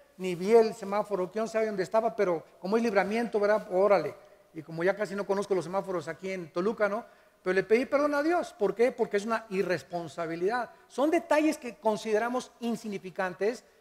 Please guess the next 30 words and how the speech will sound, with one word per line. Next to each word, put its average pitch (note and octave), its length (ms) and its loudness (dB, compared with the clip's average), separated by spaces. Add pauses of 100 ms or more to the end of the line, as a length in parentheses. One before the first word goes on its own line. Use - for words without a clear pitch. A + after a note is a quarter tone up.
pero F3 200 -2
tienen G3+ 280 -2
importancia F3 560 -6
para D#3 180 -2
Dios. - 460 -12 (800)
Porque F3 240 0
Dios G3 140 4
se B3+ 120 -4
fija F#3 480 -4
en D#3+ 120 -10
los D3+ 120 -4
pequeños F3+ 400 -6
detalles. D3+ 520 -6 (220)
Pero E3 160 0
si D#3+ 160 -8
confesamos, A3+ 760 -2 (180)
si - 160 -4
nos F#3 120 -4
ponemos C4+ 300 2
de D4 60 4
acuerdo, A#3 360 4
"Padre, F#3+ 320 2 (240)
lo F3+ 180 2
que G#3 80 6
hice D#4+ 320 6
yo C#4+ 140 8
hoy C#4 80 10
en C4+ 40 2
la A#3+ 80 0
mañana F#3 420 -4